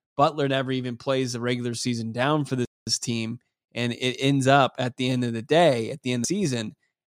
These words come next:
being a weakness for them. And it was a, it was a, there was a definite void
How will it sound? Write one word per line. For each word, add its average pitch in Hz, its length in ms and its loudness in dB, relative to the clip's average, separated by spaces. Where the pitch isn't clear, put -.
being 127 240 0
a 117 80 0
weakness 131 440 0
for - 140 -2
them. 117 360 -2
And 117 160 -4
it 117 60 -2
was 117 240 -4
a, 117 60 -4
it 113 140 -6
was 123 140 -4
a, 120 80 -8
there 123 160 -4
was 117 140 -4
a 123 60 -8
definite 131 540 -2
void 135 580 4